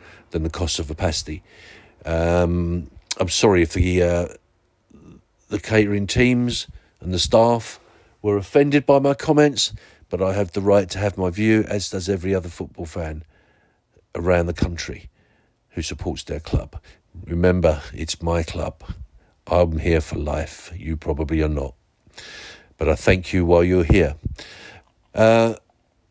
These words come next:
that's all from me. I haven't really got anything else I wanna go, go on about. I think I've banged on long enough, uh, for the last thirty-four minutes.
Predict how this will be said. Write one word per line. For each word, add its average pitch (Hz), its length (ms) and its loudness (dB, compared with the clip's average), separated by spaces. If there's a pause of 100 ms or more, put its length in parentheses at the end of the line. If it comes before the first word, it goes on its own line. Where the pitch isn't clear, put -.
(760)
that's 170 320 2
all 202 140 2
from 131 240 0
me. 131 240 4
I 165 60 -2
haven't 190 160 2
really 165 120 6
got 160 120 6
anything 131 260 2
else 120 200 2
I 131 40 4
wanna 113 220 2
go, 104 380 2
go 107 220 0
on 107 60 0
about. 131 360 2
I 123 100 -4
think 123 320 -8
I've 113 200 -8
banged 113 260 -2
on 104 140 -4
long 104 160 0
enough, 160 520 0
uh, 113 260 -2
for - 120 -10
the 113 80 -6
last 113 240 -4
thirty-four 120 400 0
minutes. 175 440 -2